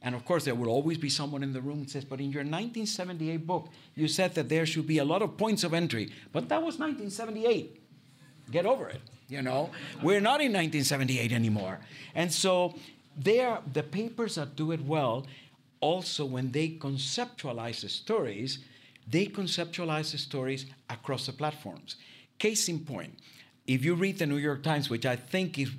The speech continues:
the New York Times and the Washington Post is where this has happened more systematically. They have made it a point to give print a place. And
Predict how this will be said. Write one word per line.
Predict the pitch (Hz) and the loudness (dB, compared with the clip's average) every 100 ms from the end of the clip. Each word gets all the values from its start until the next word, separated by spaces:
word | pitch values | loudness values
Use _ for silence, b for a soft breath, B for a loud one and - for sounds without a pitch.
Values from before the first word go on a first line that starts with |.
| - | -12
the | 120 113 | -6 -2
New | 160 | -2
York | 196 208 - | 0 -2 -2
Times | 151 147 156 151 | 0 2 2 0
and | 123 | 0
the | 107 | 0
Washington | 123 123 131 117 | -2 -2 -4 -8
Post | 113 123 113 | -8 -8 -8
is | 107 | -8
where | 107 | -8
this | 104 139 151 147 | -8 -4 -4 -4
has | 120 | -8
happened | - 127 - 110 | -8 -8 -6 -4
more | 107 | -4
systematically. | 110 107 - 101 107 107 107 78 - B B - | -4 -6 -6 -4 -4 -4 -8 -14 -16 B B -6
They | 107 170 | 0 0
have | 170 165 156 | 0 -6 -2
made | 143 143 | -2 -2
it | 135 | -4
a | |
point | 127 139 139 107 - B B B - | -4 -2 -2 -4 -8 B B B -8
to | 123 | -6
give | 107 170 165 - | 0 -2 -2 -6
print | 151 147 139 - B _ | -2 -2 -4 -10 B _
a | 120 | -6
place. | - 120 87 - - - _ _ _ B B B - | -2 -2 -2 -2 -4 -8 _ _ _ B B B -2
And | 147 156 156 156 | 0 2 2 0